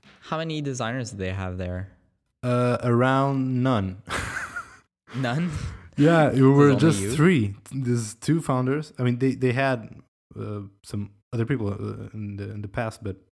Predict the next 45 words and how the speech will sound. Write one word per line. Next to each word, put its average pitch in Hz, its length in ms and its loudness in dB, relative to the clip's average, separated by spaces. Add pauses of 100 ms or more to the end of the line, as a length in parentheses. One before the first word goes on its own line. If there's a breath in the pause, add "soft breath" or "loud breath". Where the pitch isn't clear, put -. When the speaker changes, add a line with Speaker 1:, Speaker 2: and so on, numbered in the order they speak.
(180)
Speaker 2:
at 131 100 0
the 170 60 -2
moment 143 340 0
it 107 60 -8
was 104 140 -4
just 107 260 -8 (100)
us 104 220 -6
three. 92 240 -10 (720 soft breath)
And 123 80 -2
it - 20 2
was 113 140 0
a 110 40 -4
very 139 240 0
cool 123 140 0
environment 120 380 -2
because, 110 240 -4
like, 104 220 -6 (720 soft breath)
I 131 60 0
never 185 220 2
felt 123 640 -6 (160)
that - 320 -8
they 120 80 -2
were, 110 120 -2
like, 104 200 -6 (280)
my 117 80 -4
bosses, 113 480 -4
even 143 140 -4
though 220 120 -2
they 127 120 0
were, 127 260 0
and 95 260 -8 (440)
I 113 80 -2
knew 165 200 2
that. 98 240 -4
But, 101 280 -4 (760 soft breath)
you 185 60 2
know, 139 140 2
it, 123 200 0
it's 135 200 -4
not 131 140 0
like, 117 300 -2
"Okay, 143 200 0
you're 131 180 4
just 117 300 -4
a, 110 340 -2